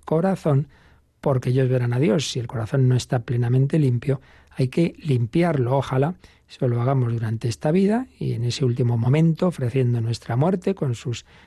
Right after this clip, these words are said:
circunstancias dolorosas, con las ayudas que nos da la Iglesia, con esas indulgencias, etcétera. Pero si todo eso no se ha hecho debidamente, pues el Señor, en su misericordia, porque en realidad es un regalo de la misericordia de Dios, el ofrecernos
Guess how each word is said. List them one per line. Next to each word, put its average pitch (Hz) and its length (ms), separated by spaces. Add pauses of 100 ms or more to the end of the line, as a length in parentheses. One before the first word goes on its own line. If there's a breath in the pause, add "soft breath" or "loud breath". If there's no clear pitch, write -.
circunstancias 123 800
dolorosas, 185 720
con 120 200
las 113 200
ayudas 123 340
que 123 100
nos 110 140
da 107 100
la 101 80
Iglesia, 175 520
con 151 180
esas 113 260
indulgencias, 156 640
etcétera. 180 380
Pero 170 200 (440 loud breath)
si - 180
todo 139 180
eso 143 180
no 131 140
se 143 140
ha 143 60
hecho 147 240
debidamente, 139 760 (220 soft breath)
pues - 160
el 120 80
Señor, 135 320 (180)
en 131 180
su - 220
misericordia, 139 840 (200)
porque - 260
en 120 80
realidad 110 320
es 131 140
un 175 160
regalo 131 600
de 170 100
la 123 100
misericordia 120 640
de 160 140
Dios, 139 240 (440 soft breath)
el 120 400
ofrecernos 139 800